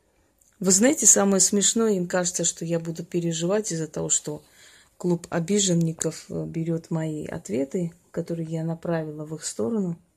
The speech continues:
и, значит, ходит, обсуждает. «Ой,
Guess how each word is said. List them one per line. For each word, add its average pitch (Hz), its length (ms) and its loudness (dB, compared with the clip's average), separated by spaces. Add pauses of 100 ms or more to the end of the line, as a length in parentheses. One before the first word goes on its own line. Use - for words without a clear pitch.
(1160)
и, 165 400 0
значит, 160 300 -6
ходит, 190 340 -4
обсуждает. 160 600 -8 (600)
«Ой, 226 380 4